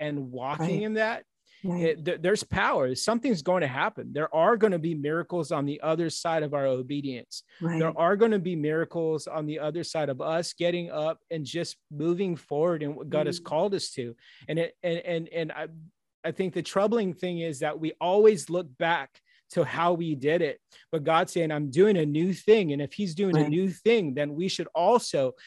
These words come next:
Speaker 1: be doing a new thing in, in what he has called us to do
Speaker 2: Hmm.
Speaker 1: going, going forward. And I really believe that God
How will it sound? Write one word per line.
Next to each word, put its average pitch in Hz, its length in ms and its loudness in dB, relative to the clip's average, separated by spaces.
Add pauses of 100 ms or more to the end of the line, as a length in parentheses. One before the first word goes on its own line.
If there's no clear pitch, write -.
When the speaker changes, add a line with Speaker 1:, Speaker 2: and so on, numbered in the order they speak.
(180)
Speaker 1:
be 175 100 -2
doing 180 280 2
a 165 80 2
new 165 280 0
thing 170 500 -2
in, 165 300 -4 (140)
in 208 240 2
what 190 180 2
he 165 160 -4
has 151 140 -4
called 175 400 0
us 170 200 -6
to 170 120 -4
do 147 420 -6 (200)
Speaker 2:
Hmm. 175 200 4
Speaker 1:
going, 151 420 4 (140)
going 151 360 -2
forward. 160 400 0
And 139 100 -4
I 135 40 -2
really 165 340 2
believe 160 500 -2
that 147 240 -2
God 151 440 -2